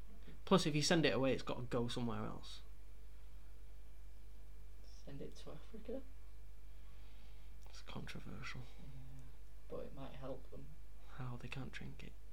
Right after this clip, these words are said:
Speaker 1: Can you drink rainwater?
Speaker 2: You can drink rainwater.
Speaker 1: Would it hydrate you?
Speaker 2: Why would it not?
Speaker 1: I don't know, maybe it's like seawater.
Speaker 2: However, I wouldn't drink it if it's red, black or yellow.
Speaker 1: Might taste fruity.
Speaker 2: Could taste fruity,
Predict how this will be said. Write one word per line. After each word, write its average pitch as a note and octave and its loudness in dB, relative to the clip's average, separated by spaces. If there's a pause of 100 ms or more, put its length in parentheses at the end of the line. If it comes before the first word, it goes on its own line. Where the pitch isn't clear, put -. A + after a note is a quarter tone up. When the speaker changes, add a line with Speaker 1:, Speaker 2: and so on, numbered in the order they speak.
(580)
Speaker 1:
Can E3+ 2
you A3+ 6
drink C4 0
rainwater? B3+ 0
Speaker 2:
You A#3 -2
can A#3 -2
drink B2 -2
rainwater. - -2
Speaker 1:
Would C#3+ 2
it - 0
hydrate C3+ 0
you? A#3 0 (1400)
Speaker 2:
Why D#3 -2
would D3+ 0
it E3 -2
not? D3 -2 (960)
Speaker 1:
I B2+ -2
don't C3 -2
know, B2+ -2
maybe B2+ -2
it's C3 -4
like - -4
seawater. C3+ -2 (380)
Speaker 2:
However, C#3 6
I C#3+ 6
wouldn't D3 2
drink C3 0
it - 0
if C3+ -2
it's C3 -2
red, C3 0
black C#3 -2
or - -2
yellow. A#2+ -2 (840)
Speaker 1:
Might A2 -2
taste B2 -2
fruity. C#3+ -2 (920)
Speaker 2:
Could - -2
taste F3 0
fruity, D#3 -2